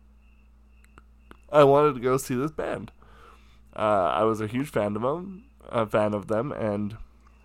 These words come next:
well, I really, really just decided that I was going to put in the effort to go. So in this ticket, we not only got to see them live,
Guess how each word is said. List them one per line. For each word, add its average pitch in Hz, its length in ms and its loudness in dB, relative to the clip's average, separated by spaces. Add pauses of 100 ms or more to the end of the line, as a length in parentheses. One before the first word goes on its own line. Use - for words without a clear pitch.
(1300)
well, 139 420 -4 (120)
I 120 720 -6 (1400)
really, 120 320 4
really 120 480 2 (160)
just - 220 -8
decided 113 380 -2
that 110 120 -2
I 110 100 2
was 107 140 -4
going 110 280 -4
to 110 60 -14
put 113 160 -4
in 113 80 -6
the 117 140 -4
effort 107 320 -8
to - 60 -18
go. 117 240 -4 (1800)
So 135 400 6
in 196 320 -2
this 185 200 -2
ticket, 123 540 0 (2500)
we 123 180 -2
not 147 220 4
only 175 180 0
got 131 120 2
to 123 80 0
see - 160 -4
them 117 400 -2
live, 127 840 0